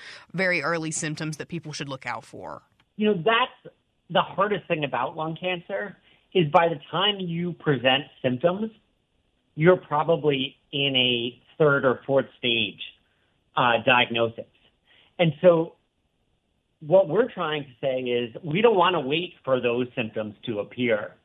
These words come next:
Speaker 2: If you are someone, then that usually could be the difference between diagnosis in stage one or two versus, uh, stage three or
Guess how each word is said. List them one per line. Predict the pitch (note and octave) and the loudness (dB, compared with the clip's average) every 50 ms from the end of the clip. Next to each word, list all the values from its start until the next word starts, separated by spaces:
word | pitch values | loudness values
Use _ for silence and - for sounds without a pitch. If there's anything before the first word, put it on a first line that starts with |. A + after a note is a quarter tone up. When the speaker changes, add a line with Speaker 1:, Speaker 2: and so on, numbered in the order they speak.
| _ _ _ _ _ _ _ _ _ _ _ _ - | _ _ _ _ _ _ _ _ _ _ _ _ 0
Speaker 2:
If | - F3+ E3+ D3 | 2 2 2 2
you | C#3+ D#3 F#3 G3+ | 2 2 4 6
are | G#3+ G3 F3 - - | 6 4 4 2 0
someone, | - D#3+ D#3 D3 - | -4 -4 -4 -4 -6
then | D3 D#3 D3+ | -6 -4 0
that | D#3 E3 F3 F3+ - - _ _ _ _ _ _ _ _ - | 0 0 0 -2 -4 -8 _ _ _ _ _ _ _ _ 0
usually | C#3+ F3+ A3+ B3 G#3+ G#3 G3+ F3+ D#3 C3 | 4 6 6 6 6 4 2 2 0 0
could | - C#3+ | -4 -6
be | C#3+ C#3 C#3+ | -2 0 0
the | C3 | 0
difference | C3+ A#2 D3 D3 D#3 D3 C3+ - | 2 2 2 2 0 -2 -6 -8
between | C3+ A2+ - C3 C3 B2+ A#2+ | -14 -14 -8 -4 -4 -2 0
diagnosis | A2 B2+ B2 B2+ B2+ B2 B2 B2 A#2+ B2 B2 A#2+ B2+ B2 A2+ A#2 _ _ _ - | 2 2 2 4 2 0 0 -2 -2 -2 -4 -4 -6 -8 -8 -10 _ _ _ -12
in | C#3+ B2+ A#2 - _ | -10 -10 -10 -10 _
stage | - B2+ B2 B2 - A2+ | -2 0 0 0 0 -2
one | A2+ B2 B2+ B2 | -4 -2 -2 0
or | A#2+ A#2 A#2 - - | -2 -2 -4 -6 -6
two | C#3+ D3+ D#3 D3 C3 A#2+ B2 A2+ A#2 - _ _ _ - _ _ _ - | -2 0 0 2 2 0 -2 -2 -6 -10 _ _ _ -20 _ _ _ 0
versus, | B2 C#3+ D3 C#3 - - C#3+ C3+ C3 B2+ G2 - - - _ _ - | 2 4 4 4 2 0 0 0 0 0 -4 -6 -12 -16 _ _ -2
uh, | C3 A#2+ A#2 A2+ A2+ A2+ A#2 C3 B2 - - _ | 2 4 4 4 4 2 0 -4 -10 -18 -12 _
stage | - C3+ C3 B2+ A#2+ - - | 0 2 2 2 2 0 -6
three | B2+ A#2+ A#2+ A2+ | -4 -2 0 0
or | G#2+ G#2+ | 0 -2